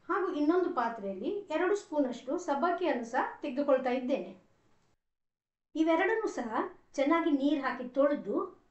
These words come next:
ಅಕ್ಕಿ ಹಾಗೂ ಬೇಳೆಯ ಜೊತೆಗೆ ಅದೇ ಸಮಯದಲ್ಲಿ ನೆನೆಸ್ಬೇಕು. ಅಂದ್ರೆ ಇವೆರಡನ್ನೂ ಸಹ ಆರು ಗಂಟೆ ಮೊದಲೇ ನೆನೆಸ್ಬೇಕು.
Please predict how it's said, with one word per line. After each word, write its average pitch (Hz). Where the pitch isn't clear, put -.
ಅಕ್ಕಿ 302
ಹಾಗೂ 294
ಬೇಳೆಯ 294
ಜೊತೆಗೆ 226
ಅದೇ 370
ಸಮಯದಲ್ಲಿ 302
ನೆನೆಸ್ಬೇಕು. 285
ಅಂದ್ರೆ 294
ಇವೆರಡನ್ನೂ 330
ಸಹ 262
ಆರು 285
ಗಂಟೆ 285
ಮೊದಲೇ 254
ನೆನೆಸ್ಬೇಕು. 269